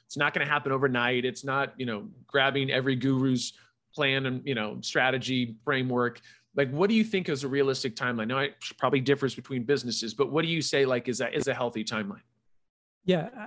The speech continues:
Speaker 2: the, the answer, Shane, unfortunately, is there's not a timeline. It is infinite. I believe that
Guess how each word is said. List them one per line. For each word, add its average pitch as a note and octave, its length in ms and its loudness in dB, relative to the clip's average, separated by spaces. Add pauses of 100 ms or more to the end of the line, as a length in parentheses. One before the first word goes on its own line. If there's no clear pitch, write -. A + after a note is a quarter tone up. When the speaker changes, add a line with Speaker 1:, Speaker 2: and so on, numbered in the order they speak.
Speaker 2:
the, D#3+ 360 4
the D3 180 6
answer, E3 220 4
Shane, C#3 260 4
unfortunately, C#3+ 680 2
is A#2+ 200 0 (480)
there's D#3 200 6
not C#3+ 200 6
a C#3 60 6
timeline. A2 480 -2
It D#3+ 80 6
is D#3 140 2
infinite. C#3+ 600 -2 (360)
I D3+ 260 4
believe D#3 760 6
that B2+ 280 2